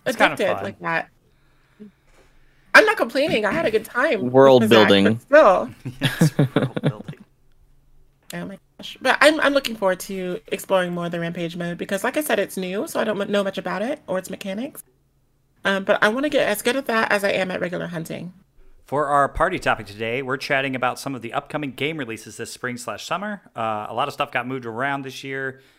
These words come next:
Speaker 1: so we'll talk about some of them we're excited for. Uh, Carlos, do you wanna kick us off here? 'Cause you have some, some interesting choices here.
Speaker 3: Yeah. <laughs> Um, my first pick here is, uh, World's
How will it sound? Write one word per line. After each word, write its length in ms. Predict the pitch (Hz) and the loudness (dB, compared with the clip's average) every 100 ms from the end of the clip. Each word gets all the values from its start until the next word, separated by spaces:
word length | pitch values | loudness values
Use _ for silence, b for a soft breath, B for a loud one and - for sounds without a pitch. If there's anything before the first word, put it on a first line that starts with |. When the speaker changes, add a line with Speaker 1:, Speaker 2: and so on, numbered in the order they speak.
| b | b
Speaker 1:
so 120 | - | -10
we'll 80 | 120 | -4
talk 200 | 135 127 | -2 0
about 200 | 123 117 | -2 -2
some 160 | 123 120 | -4 -4
of 140 | 113 | -4
them 300 | 113 113 117 | -6 -6 -10
we're 300 | 107 110 117 - | -10 -6 -6 -8
excited 680 | 104 - - 127 139 117 95 | -14 -12 -6 -2 0 -2 -8
for. 440 | - 92 80 - _ _ - _ _ - | -14 -16 -18 -20 _ _ -20 _ _ -2
Uh, 320 | 123 123 113 _ _ _ _ _ _ _ | 0 0 -2 _ _ _ _ _ _ _
Carlos, 500 | - 160 170 117 92 | -2 0 2 -2 -4
do 120 | - 123 | -10 -10
you 160 | 139 | -8
wanna 520 | 143 143 139 135 123 - - | -6 -4 -2 -2 -6 -10 -10
kick 180 | 151 143 | -6 -6
us 120 | 123 | 0
off 180 | 156 - | 0 0
here? 140 | 160 | -4
'Cause 140 | - 120 | -4 -2
you 100 | 131 | 0
have 120 | 127 | 0
some, 240 | 123 110 - | -6 -12 -14
some 220 | - 123 120 | -12 -8 -6
interesting 560 | 139 147 147 - 127 | -6 -6 -6 -6 -10
choices 500 | 120 143 135 104 90 | -10 -10 -10 -12 -16
here. 300 | - 95 85 _ _ - - _ _ _ _ _ _ - | -20 -20 -20 _ _ -20 -20 _ _ _ _ _ _ 2
Speaker 3:
Yeah. 200 | 139 131 - _ _ _ | 4 4 0 _ _ _
<laughs> 340 | 139 - 139 - B B B B - | 2 4 4 2 B B B B 6
Um, 440 | 123 120 113 - - _ _ | 8 10 8 6 -4 _ _
my 460 | 113 117 131 143 139 | 4 6 6 6 4
first 320 | - 127 - - | 4 2 4 2
pick 160 | 120 | 2
here 260 | - 117 117 | 4 6 6
is, 520 | - 110 104 101 - | 6 6 4 2 2
uh, 260 | 107 104 98 | 6 6 6
World's 460 | 101 120 123 117 | 6 6 6 2